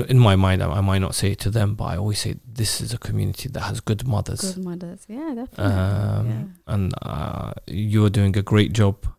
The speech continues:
Speaker 1: uh, fitting everything in
Speaker 2: <laughs>
Speaker 1: and being a good mother.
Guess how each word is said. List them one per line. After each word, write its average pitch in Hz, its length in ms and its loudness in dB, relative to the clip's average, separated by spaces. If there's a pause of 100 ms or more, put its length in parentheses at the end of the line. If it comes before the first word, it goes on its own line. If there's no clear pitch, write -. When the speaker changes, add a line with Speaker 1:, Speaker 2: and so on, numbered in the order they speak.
Speaker 1:
uh, 98 540 0
fitting 98 460 0
everything 101 440 2
in 104 260 4
Speaker 2:
<laughs> - 60 -14
Speaker 1:
and 104 240 6
being 95 280 4
a 95 40 2
good 101 220 -2
mother. 104 360 2